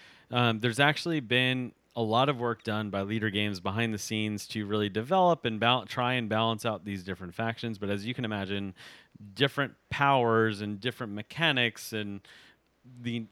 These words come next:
the number of permutations that can come with this during different stages of the games is incredible, incredibly high. And so they've actually come out with an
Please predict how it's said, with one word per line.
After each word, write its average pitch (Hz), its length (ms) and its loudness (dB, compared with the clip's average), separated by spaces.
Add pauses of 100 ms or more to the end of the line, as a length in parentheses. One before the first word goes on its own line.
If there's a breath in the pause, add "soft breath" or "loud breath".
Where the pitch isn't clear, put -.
(180)
the 113 120 -2
number 135 340 2
of 113 120 0
permutations 110 840 -4
that 104 140 -2
can 98 120 -10
come 110 280 -4
with 107 160 -6
this 110 220 2
during 101 260 -4
different 104 320 -8
stages 104 320 -6
of - 0 -
the 101 100 -4
games 110 300 -4
is 98 160 -12
incredible, 101 760 -4 (220)
incredibly 110 400 -6
high. 90 340 -6 (400 loud breath)
And 117 100 -8
so 120 100 -2
they've 120 120 6
actually 147 320 4
come 139 240 -2
out 123 200 2
with 113 180 0
an 110 120 -4